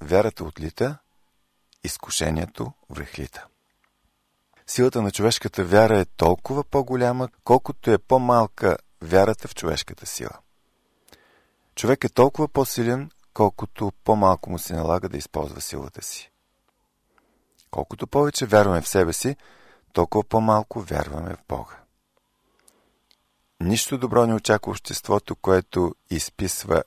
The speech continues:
„Вие“ с главна буква, а Бог с малка.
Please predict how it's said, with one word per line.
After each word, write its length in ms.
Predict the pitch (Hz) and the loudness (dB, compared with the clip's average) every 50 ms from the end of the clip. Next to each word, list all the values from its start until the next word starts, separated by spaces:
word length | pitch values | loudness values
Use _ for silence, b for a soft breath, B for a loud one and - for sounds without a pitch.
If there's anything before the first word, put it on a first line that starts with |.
| _ _ - | _ _ -12
„Вие“ 440 | 78 73 73 78 95 104 107 113 113 | -12 -8 -2 0 2 2 2 0 -2
с 320 | - - - 82 76 - | -6 -8 -8 -8 -8 -2
главна 380 | - 95 95 95 87 82 78 73 | 6 8 8 8 8 6 0 -2
буква, 420 | 73 85 80 - - 107 131 143 b b b b b b b b b b b b _ | 0 -2 -2 2 4 4 4 4 b b b b b b b b b b b b _
а 140 | - 78 71 | -6 -6 -6
Бог 540 | 69 71 110 127 - - - - - - - - - - | 2 2 2 2 2 -6 -14 -18 -18 -20 -20 -20 -20 -20
с 260 | - - - - - | -16 -14 -14 -12 -10
малка. 420 | - - - - - _ - - | -8 -10 -10 -10 -14 _ -20 -20